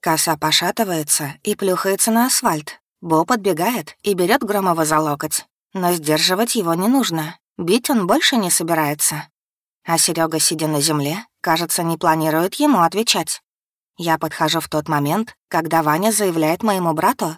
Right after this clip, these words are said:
стряхивая его руку. «Смотри, чтобы этот придурок к Геле не подходил. Он за ней следит и фоткает». «Что?» В полном шоке я смотрю на Костина. Тот молчит, но его затравленный злой взгляд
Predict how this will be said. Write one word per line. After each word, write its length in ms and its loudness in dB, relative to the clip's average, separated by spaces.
стряхивая 680 -2
его 260 2
руку. 320 -4
«Смотри, 460 0
чтобы 280 0
этот 200 -2
придурок 540 2
к 40 -18
Геле 260 4
не 140 2
подходил. 560 -2
Он 220 4
за 140 2
ней 160 0
следит 380 2
и 60 2
фоткает». 520 -2
«Что?» 500 0
В 160 -16
полном 360 0
шоке 320 0
я 140 2
смотрю 360 0
на 200 2
Костина. 580 -2
Тот 200 0
молчит, 680 -2
но 200 2
его 220 0
затравленный 720 0
злой 260 2
взгляд 540 -2